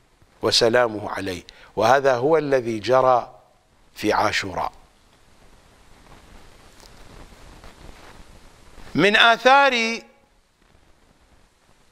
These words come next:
مقاماته الظاهرية مشروعه العاشورائي. يمكننا أن نتلمس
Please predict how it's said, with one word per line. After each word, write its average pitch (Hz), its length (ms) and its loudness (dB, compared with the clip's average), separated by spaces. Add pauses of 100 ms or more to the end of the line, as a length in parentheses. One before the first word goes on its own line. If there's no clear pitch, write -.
(260)
مقاماته 196 800 2
الظاهرية 165 920 0 (920)
مشروعه 233 1080 2
العاشورائي. 120 920 -2 (1600)
يمكننا 185 720 0 (2250)
أن 160 220 2
نتلمس 170 760 2